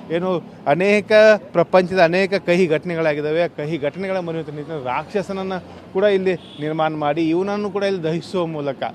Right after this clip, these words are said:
ಅಂದ್ರೆ ಬೆಳಗಾವಿ ನಗರದ ಗಲ್ಲಿ ಗಲ್ಲಿಗಳಲ್ಲಿ ಈ ಒಂದು ಓಲ್ಡ್ ಮ್ಯಾನ್‌ಗಳನ್ನ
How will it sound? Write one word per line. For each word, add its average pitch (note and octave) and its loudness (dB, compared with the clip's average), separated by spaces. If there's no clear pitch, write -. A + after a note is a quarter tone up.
ಅಂದ್ರೆ E3 0
ಬೆಳಗಾವಿ E3+ 8
ನಗರದ E3 2
ಗಲ್ಲಿ A3 0
ಗಲ್ಲಿಗಳಲ್ಲಿ F3+ -2
ಈ F3 0
ಒಂದು F3 -4
ಓಲ್ಡ್ F3+ -4
ಮ್ಯಾನ್‌ಗಳನ್ನ G3 -6